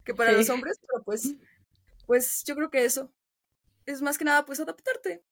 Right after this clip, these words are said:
Speaker 1: pero pues sí.
Speaker 2: Sí, yo creo que también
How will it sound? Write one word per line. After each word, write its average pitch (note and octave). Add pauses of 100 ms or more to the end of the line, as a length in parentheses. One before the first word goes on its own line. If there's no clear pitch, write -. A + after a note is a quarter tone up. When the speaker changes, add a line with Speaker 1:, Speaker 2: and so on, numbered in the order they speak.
(120)
Speaker 1:
pero C4+
pues C#4
sí. - (1500)
Speaker 2:
Sí, B3+
yo E4
creo F#4+
que A#4
también B3+